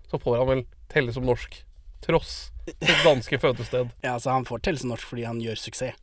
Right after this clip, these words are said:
Speaker 1: Ja.
Speaker 2: Så vi, altså, vi ser jo på Roald Dahl som norsk. Han har aldri tenkt på seg selv som norsk. <laughs>
Speaker 1: Nei. Ja, han ferierte jo i Norge hvert
Speaker 2: Jo,
Speaker 1: år,
Speaker 2: han har
Speaker 1: da.
Speaker 2: aldri <laughs> tenkt på seg selv. Nei, aldri, jeg er sikker på at han aldri har kalt seg selv nordmann.
Speaker 1: Nei.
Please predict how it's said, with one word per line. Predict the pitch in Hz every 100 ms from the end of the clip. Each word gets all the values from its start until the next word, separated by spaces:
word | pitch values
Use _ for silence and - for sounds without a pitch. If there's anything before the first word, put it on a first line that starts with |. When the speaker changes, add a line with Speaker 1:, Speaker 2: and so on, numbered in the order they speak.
| -
Speaker 1:
Ja. | 165 123
Speaker 2:
Så | 143 143
vi, | 147
altså, | 139 123 139
vi | 131 131 131
ser | - -
jo | 147
på | 165
Roald | 139 120
Dahl | 117 107 107
som | 131
norsk. | - -
Han | 139
har | 139
aldri | 131 110 113
tenkt | 123 117
på | 110
seg | 127
selv | 120
som | 117
norsk. | 135 - - - - -
<laughs> | - -
Speaker 1:
Nei. | 131 135 131 135 127 - - - - - 185 - 170 - - - -
Ja, | 165 - 123
han | 123
ferierte | - 127 131 127 117 - - 156
jo | 160
i | 170
Norge | 143 127 127 135
hvert | 127 123
Speaker 2:
Jo, | 151 131 160
Speaker 1:
år, |
Speaker 2:
han | 139
har | 139
Speaker 1:
da. | 123
Speaker 2:
aldri | 131 156
<laughs> | -
tenkt | - - - - 214 - 180
på | - 160
seg | 160
selv. | 151 143
Nei, | 147 160
aldri, | 151 143
jeg | 156
er | 165
sikker | 160
på | 156
at | 170
han | 165
aldri | 135
har | 139
kalt | 147 127
seg | 143
selv | 127
nordmann. | 123 117 120 - -
Speaker 1:
Nei. | - 143 135 131